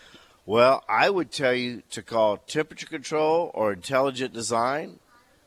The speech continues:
two of our Rosie certified air conditioning and air quality specialists in Pima County, and talk to them about it and see what they might possibly be able to find out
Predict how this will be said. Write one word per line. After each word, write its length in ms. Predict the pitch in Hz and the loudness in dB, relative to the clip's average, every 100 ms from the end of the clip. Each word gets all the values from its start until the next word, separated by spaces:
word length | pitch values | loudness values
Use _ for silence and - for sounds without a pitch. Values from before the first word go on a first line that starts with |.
| _ - | _ -6
two 200 | 135 135 | -2 2
of 80 | |
our 240 | 123 117 107 | 4 4 2
Rosie 400 | 117 120 131 127 | 0 0 0 0
certified 580 | - 131 123 127 120 104 | -2 -2 0 0 0 0
air 200 | 131 139 | -2 -2
conditioning 640 | - 147 127 131 - 135 117 | -2 -8 -4 -4 -4 -6 -4
and 100 | 101 | -2
air 200 | 110 117 | -2 -2
quality 380 | - 117 120 | 0 2 2
specialists 760 | 110 - 120 123 - 151 - - - | -2 -2 0 0 -6 -8 -8 -12 -8
in 240 | 123 131 | 0 0
Pima 320 | 131 139 135 123 | 0 -6 -6 -4
County, 420 | 135 120 131 165 - - - - - - | -2 0 0 -4 -10 -16 -18 -18 -18 -6
and 140 | 104 104 | -4 0
talk 280 | 120 123 - | 4 4 4
to 80 | 123 | -2
them 260 | 123 139 | 0 0
about 300 | 139 127 139 | 2 2 2
it 140 | 131 - | 0 -6
and 180 | 110 | -8
see 220 | - 135 127 | -6 -4 -2
what 280 | 117 120 113 | 2 0 2
they 140 | 123 | 0
might 320 | 117 110 - | 2 0 -2
possibly 520 | - 110 - 107 98 | 0 0 0 -8 -8
be 140 | 98 98 | -6 -4
able 200 | 95 95 | -4 -4
to 80 | 92 | -8
find 380 | - 95 92 | -4 -2 0
out 240 | 90 90 | 0 -2